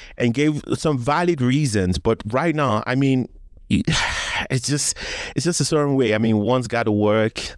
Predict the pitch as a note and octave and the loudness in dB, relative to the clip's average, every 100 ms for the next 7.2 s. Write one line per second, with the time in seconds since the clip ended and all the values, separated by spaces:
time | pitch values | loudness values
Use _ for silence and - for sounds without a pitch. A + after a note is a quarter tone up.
0 | - - A2+ G#2 - G#2+ A2+ A#2 A2 - | -4 -2 0 -2 -4 -2 2 2 2 2
1 | A2 A2 G#2 A2+ G#2+ A2 G2+ - B2 G#2+ | 0 2 0 0 0 0 -2 -2 -2 0
2 | A2 A2 A2 G#2 F#2+ - - - G#2 - | 2 4 4 4 2 0 -4 -2 -2 -2
3 | - - C#3 D3 A#2+ - A2+ - A2 G#2 | -10 -6 -2 0 -2 -2 -4 -2 0 2
4 | G2+ F#2 - - - G2+ F2 G2 G#2+ G2 | 2 0 -4 -20 -2 0 0 0 2 0
5 | - - G#2 G#2+ G#2+ G#2+ G#2 F2 - E3+ | -2 -2 0 2 2 2 2 0 0 -2
6 | - B2+ - A#2 A2 G#2+ - A2 F#2+ F#2+ | 0 -2 0 0 2 2 2 -2 -2 0
7 | F#2 | 0